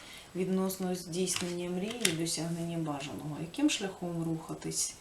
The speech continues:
як вам діяти, як вам вчиняти,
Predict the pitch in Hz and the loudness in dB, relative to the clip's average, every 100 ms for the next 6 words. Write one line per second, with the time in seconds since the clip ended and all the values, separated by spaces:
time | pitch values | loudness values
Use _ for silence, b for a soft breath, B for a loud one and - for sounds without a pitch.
0 | B B B 170 202 202 208 185 170 160 | B B B 0 0 2 2 2 4 4
1 | 160 170 170 180 185 185 185 - 170 156 | 4 2 0 0 0 0 0 0 0 0
2 | 143 151 | -2 -4